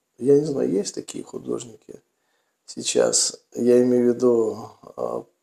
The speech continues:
по глубине. По глубине, конечно, мысли, м, по мышлению. «А мы будем свободны, пи-, — пишет зритель, —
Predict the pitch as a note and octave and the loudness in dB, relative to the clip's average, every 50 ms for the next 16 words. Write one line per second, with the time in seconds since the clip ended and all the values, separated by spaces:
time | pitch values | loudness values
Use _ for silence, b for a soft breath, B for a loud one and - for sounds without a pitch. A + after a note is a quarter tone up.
0 | _ _ - A#2+ A#2 A2+ A2+ A2+ A2+ A2 G#2+ G#2+ A#2 A#2+ A#2+ A#2+ B2 B2 A#2+ A#2+ | _ _ 0 2 2 4 6 4 4 4 2 0 -2 -2 -4 -2 -2 -2 -2 -4
1 | A#2 A2 G2+ G2+ _ _ _ _ _ _ _ - B B B B B B B B | -4 -8 -12 -16 _ _ _ _ _ _ _ -14 B B B B B B B B
2 | B B B B B B B B B B B _ _ _ _ _ _ _ - B2 | B B B B B B B B B B B _ _ _ _ _ _ _ -2 0
3 | B2 - B2 B2+ A#2+ B2 B2+ B2+ C3 B2+ A#2 G#2+ - A2+ A2+ A2+ A2+ A2 G#2+ - | 0 2 2 0 2 2 2 2 4 4 2 2 2 -2 -2 -2 -2 -2 -4 -4
4 | - A#2+ A#2 A#2 A#2+ B2 A#2 - - - - - E2 - - - _ _ _ _ | -4 -6 -4 -2 -2 -2 0 0 -2 -2 -4 -8 -16 -18 -20 -20 _ _ _ _
5 | - A#2+ A#2 G#2+ A2 A#2 A2 _ - A#2+ A#2+ A#2 A2+ A2+ A2+ A2 G#2+ G#2+ G#2+ - | -16 -14 -14 -14 -14 -18 -20 _ -8 -6 -4 -2 -2 -4 -4 -6 -10 -10 -12 -14
6 | - _ C3+ C3 - - - - B2+ B2 G#2+ - - - - _ _ _ _ _ | -18 _ -18 -14 -12 -12 -10 -4 -4 -4 -4 -6 -12 -20 -20 _ _ _ _ _
7 | _ _ _ _ _ _ _ _ _ _ _ _ _ _ _ _ _ _ _ _ | _ _ _ _ _ _ _ _ _ _ _ _ _ _ _ _ _ _ _ _
8 | _ _ _ _ _ _ _ _ _ _ _ - A#2+ C3 C#3 D#3 F#3+ A3+ A#3+ G3+ | _ _ _ _ _ _ _ _ _ _ _ 0 2 2 4 6 6 6 6 8
9 | F#3 F3+ E3+ E3 D#3+ D#3 D3+ D3+ - B B B B B B B B B - - | 8 6 8 8 8 6 6 4 2 B B B B B B B B B -2 0
10 | C#3 C#3 C3+ C3+ C3 B2 C#3+ D#3 F3 F#3+ F#3 F3+ E3 D#3+ D#3 D#3+ - - _ _ | 4 6 6 6 6 4 6 6 8 6 6 6 4 4 4 2 -2 -12 _ _
11 | _ _ _ _ _ _ _ _ _ - - - _ _ _ _ - B2+ B2 A#2+ | _ _ _ _ _ _ _ _ _ -18 -18 -18 _ _ _ _ 0 0 2 2
12 | - A#2 G#2+ A2 - - - - - - A#2 A#2+ A#2+ A#2 A#2 D#3 F#3 F#3+ - - | 2 0 -2 -6 -8 -10 -10 -8 -6 -4 -4 -4 -4 -4 -4 -4 -4 -4 -4 -6
13 | C3+ C3+ C#3+ C#3+ | -6 -6 -10 -12